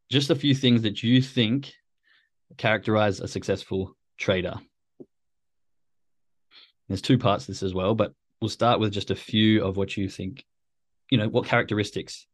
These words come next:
a successful trader has. Don't be shy. There's no wrong answers here. It's just the ability to stick to the rules. Very good.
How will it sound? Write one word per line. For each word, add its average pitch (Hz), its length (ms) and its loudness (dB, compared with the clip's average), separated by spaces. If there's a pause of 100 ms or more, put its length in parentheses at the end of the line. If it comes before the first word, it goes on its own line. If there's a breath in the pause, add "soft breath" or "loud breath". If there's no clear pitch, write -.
(380 soft breath)
a - 80 -6
successful 98 400 -2
trader 92 260 -4
has. 87 260 -4 (4000)
Don't 107 100 2
be 107 100 4
shy. 92 220 4
There's 90 160 0
no 101 100 4
wrong 95 240 4
answers 92 280 -2
here. 98 80 4
It's - 100 0
just 92 140 -4
the 135 120 -10 (1300)
ability 110 300 6
to 101 80 0
stick - 180 -4
to - 60 -6
the 95 80 2
rules. 101 320 4
Very 104 260 2
good. 92 300 -4